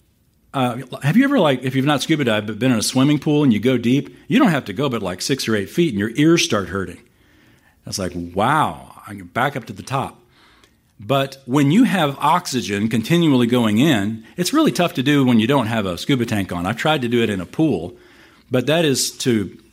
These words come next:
to blow through your nose or to swallow, to, to force air into your inner ear to push back out at the for-, of the, at the water that's pushing in on your inner ear. It's the pressure pushing on your inner ear that hurts.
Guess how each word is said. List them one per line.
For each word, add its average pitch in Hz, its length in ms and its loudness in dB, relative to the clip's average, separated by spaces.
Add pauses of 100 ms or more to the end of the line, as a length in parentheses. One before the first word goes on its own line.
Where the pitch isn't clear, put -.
(180)
to 113 80 -8
blow 131 240 2
through 180 140 -2
your 175 120 0
nose 110 320 -2
or 117 220 -4
to 104 60 -4
swallow, 107 760 -2 (580)
to, 117 120 0 (340)
to 107 160 0
force - 680 0
air 117 400 2 (140)
into 165 260 0
your 127 180 2
inner 135 260 2
ear 135 280 0
to 101 80 -8
push - 260 -4
back 127 280 -2
out 120 320 -2
at 113 120 -8
the 104 100 -8
for-, 139 340 -4
of 110 120 -2
the, 104 240 -6
at 110 160 -6
the 104 80 0
water 123 320 2
that's 104 160 -4
pushing 120 340 0
in 180 140 2
on 113 120 2
your 101 120 -2
inner 95 220 -6
ear. 92 240 -12 (380)
It's 120 140 -2
the 123 100 -4
pressure 202 460 2
pushing 151 420 2
on 113 140 4
your 110 100 2
inner 131 260 2
ear 147 180 2
that 95 120 -4
hurts. - 580 -4